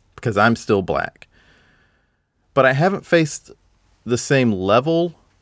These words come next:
or volume of racism as darker-skinned Black people have. Which reminds me of a story from college. It was, uh, first semester, freshman year.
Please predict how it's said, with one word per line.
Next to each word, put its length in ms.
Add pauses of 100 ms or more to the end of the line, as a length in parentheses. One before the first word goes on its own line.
(120)
or 180
volume 800
of 140
racism 720
as 160
darker-skinned 680
Black 260
people 320
have. 420 (1160)
Which 180
reminds 340
me 100
of 120
a 60
story 340
from 240
college. 560 (1500)
It 220
was, 1000 (120)
uh, 240
first 260
semester, 800
freshman 420
year. 480